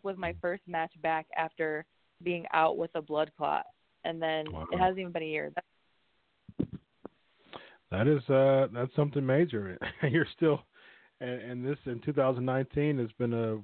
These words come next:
Speaker 2: very <laughs> successful year for you, and, uh, and counting. And you've had the title for about a month and a half now. And <clears throat> what are some, uh, some, you know, uh, short-term goals and long-term goals that you have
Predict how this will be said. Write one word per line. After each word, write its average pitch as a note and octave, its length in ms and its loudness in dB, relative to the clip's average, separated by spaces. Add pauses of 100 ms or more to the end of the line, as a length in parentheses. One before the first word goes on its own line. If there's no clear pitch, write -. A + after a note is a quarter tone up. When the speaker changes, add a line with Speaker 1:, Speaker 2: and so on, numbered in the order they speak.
Speaker 2:
very A#2+ 360 2
<laughs> - 20 -8
successful C#3 560 -2
year B2+ 320 -2
for G#2+ 80 -8
you, F#2 380 -12 (180)
and, F#2+ 160 -14
uh, F2+ 480 -12
and F2+ 280 -12 (240)
counting. F2 480 -2
And D#2 160 -8 (600)
you've G#2 140 2
had A#2 140 6
the A2+ 80 0
title A#2 320 4
for B2 100 -6
about A#2 180 2
a A2 40 0
month A2+ 300 0
and A2 100 -4
a G#2+ 40 -4
half A2 340 -4
now. B2 380 -2
And F#2+ 200 -4 (220)
<clears throat> - 220 -2
what C3 160 4
are C#3 160 4
some, D3 240 4
uh, C#3+ 320 4 (560)
some, C3 460 0
you C#3 80 -6
know, A2 280 -4 (380)
uh, F#2+ 460 -12 (280)
short-term D3 580 4
goals C#3 420 4
and C3 160 0
long-term C#3 480 0
goals C#3+ 260 0
that C3+ 120 -6
you C3+ 120 -4
have C#3 300 -4